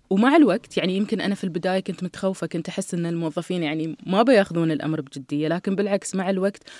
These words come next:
هم بروحهم يبادرون، يتصلون، "شو، شو برامجكم مثلا بتكون هالشهر؟" طبعا نحن خلال العام عندنا تقريبا عشر فعاليات، آه، ثقافية مختلفة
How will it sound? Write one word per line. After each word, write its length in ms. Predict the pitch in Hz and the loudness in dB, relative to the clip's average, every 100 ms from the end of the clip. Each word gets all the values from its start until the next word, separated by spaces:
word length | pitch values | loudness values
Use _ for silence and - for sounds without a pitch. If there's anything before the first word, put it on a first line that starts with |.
| - 196 | -6 0
هم 120 | 196 | 0
بروحهم 440 | 170 202 - 196 | 0 -4 -2 -2
يبادرون، 560 | 170 160 160 - 160 165 | 0 0 -2 -2 -2 -2
يتصلون، 680 | 170 180 170 175 175 175 165 - - | -4 -6 -4 -2 -2 -2 -4 -12 -20
"شو، 280 | - 190 185 | -6 -4 -4
شو 240 | 175 202 | -2 0
برامجكم 580 | 175 170 165 175 - 170 | 2 2 2 0 -2 -2
مثلا 320 | 165 175 165 | -2 -2 -2
بتكون 360 | 165 - 160 160 | -4 -6 -6 -4
هالشهر؟" 420 | 165 - 160 156 | -6 -8 -6 -6
طبعا 260 | 160 147 175 | -6 -4 -4
نحن 320 | 190 196 180 - | -2 -4 -4 -8
خلال 340 | - 185 185 185 | -8 -2 -2 0
العام 360 | 170 151 190 - - - - | -2 -2 0 -2 -4 -16 -6
عندنا 180 | 185 185 | -2 -2
تقريبا 500 | - - 185 170 160 | -4 -2 -2 -2 -4
عشر 200 | 190 185 | -4 -8
فعاليات، 580 | - 143 151 156 156 156 - | -4 -4 -2 -2 -4 -8 -8
آه، 160 | 147 151 | -6 -6
ثقافية 520 | 156 - 156 170 156 | -10 -10 -8 -4 -4
مختلفة 540 | 156 - 196 233 370 | -4 -4 -4 -2 -4